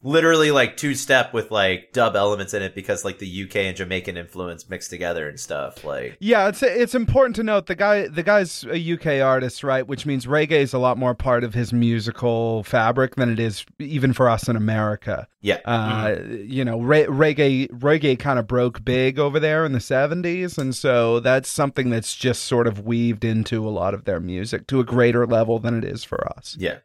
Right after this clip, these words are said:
Speaker 3: Um, one record I actually did really wanna talk about, actually, was the Here Lies Love record. And while, granted, I didn't listen to it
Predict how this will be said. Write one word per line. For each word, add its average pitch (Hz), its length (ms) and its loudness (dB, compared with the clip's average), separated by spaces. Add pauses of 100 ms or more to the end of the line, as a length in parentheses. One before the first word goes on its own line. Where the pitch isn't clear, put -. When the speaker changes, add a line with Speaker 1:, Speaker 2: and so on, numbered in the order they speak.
Speaker 3:
Um, 139 460 4
one 185 240 2
record 320 300 -2
I 143 120 0
actually 175 280 0
did 123 280 -4
really 120 380 0
wanna 117 260 2
talk 113 260 2
about, 107 260 0
actually, 107 540 -6
was 117 440 0
the 117 120 -4
Here 113 280 -4
Lies 101 440 0
Love 98 300 -4
record. 95 440 -10 (260)
And 127 160 0
while, 139 140 6
granted, 156 340 2
I 127 120 4
didn't 127 280 -2
listen 123 380 -4
to 123 240 -4
it 113 220 -4